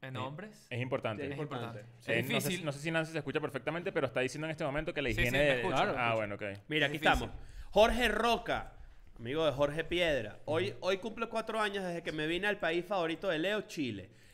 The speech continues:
Speaker 3: "Estoy
Speaker 2: Ok.
Speaker 3: desesperado por irme de Latinoamérica. ¿Me voy a España o espero ese pasaporte? Tenemos que huir de Latinoamérica."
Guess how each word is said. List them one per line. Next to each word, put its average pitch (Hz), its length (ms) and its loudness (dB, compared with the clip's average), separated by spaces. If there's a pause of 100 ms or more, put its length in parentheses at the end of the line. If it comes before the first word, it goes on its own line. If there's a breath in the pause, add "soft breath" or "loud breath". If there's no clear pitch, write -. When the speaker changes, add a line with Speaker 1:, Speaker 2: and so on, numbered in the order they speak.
Speaker 3:
"Estoy - 220 -2
Speaker 2:
Ok. - 20 4
Speaker 3:
desesperado 185 680 2
por 156 140 -4
irme 151 220 -4
de 180 80 -4
Latinoamérica. 127 720 -6
¿Me 135 120 -2
voy 160 200 2
a 202 60 -2
España 233 500 -2
o 151 120 -2
espero 151 340 -4
ese 175 180 -6
pasaporte? 120 640 -6
Tenemos 139 360 -6
que 170 140 -8
huir 147 140 -4
de 185 80 -6
Latinoamérica." 143 680 -8